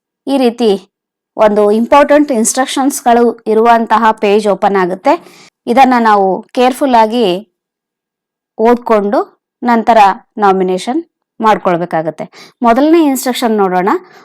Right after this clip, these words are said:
One school can submit five ideas or innovation of students. ಒಂದು ಶಾಲೆ ಐದು ಐಡಿಯಾಸ್‌ಗಳನ್ನ ಸಬ್ಮಿಟ್ ಮಾಡ್ಲಿಕ್ಕೆ ಅವಕಾಶ ಇರುವಂತದ್ದು.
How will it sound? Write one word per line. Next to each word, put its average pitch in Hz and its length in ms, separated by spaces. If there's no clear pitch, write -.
One 302 180
school 311 420
can 269 260
submit 240 400
five 240 800
ideas 190 520
or 220 300
innovation 277 560
of 226 200
students. 185 560
ಒಂದು 302 300
ಶಾಲೆ 226 720
ಐದು 330 320
ಐಡಿಯಾಸ್‌ಗಳನ್ನ 220 840
ಸಬ್ಮಿಟ್ 240 440
ಮಾಡ್ಲಿಕ್ಕೆ 208 400
ಅವಕಾಶ 202 500
ಇರುವಂತದ್ದು. 170 720